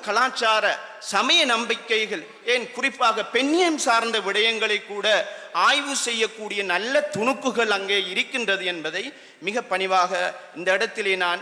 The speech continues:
முன்வைக்க விரும்புகின்றேன். இறுதியாக, கடைசியாக ஒரு பாடலை பாடி இந்த நிகழ்வை நான், அஹ், என்ன, என்னுடைய உரையை முடிக்கலாம் என நினைக்கின்றேன். "நல்ல பண்டங்களை கண்டறியோம்,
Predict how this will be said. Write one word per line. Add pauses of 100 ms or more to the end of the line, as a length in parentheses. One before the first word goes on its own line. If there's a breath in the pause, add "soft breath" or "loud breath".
(120)
முன்வைக்க
விரும்புகின்றேன். (260 loud breath)
இறுதியாக, (500)
கடைசியாக
ஒரு
பாடலை
பாடி (300)
இந்த
நிகழ்வை
நான், (100)
அஹ்,
என்ன,
என்னுடைய (100)
உரையை
முடிக்கலாம் (360 loud breath)
என
நினைக்கின்றேன். (840 soft breath)
"நல்ல
பண்டங்களை
கண்டறியோம்,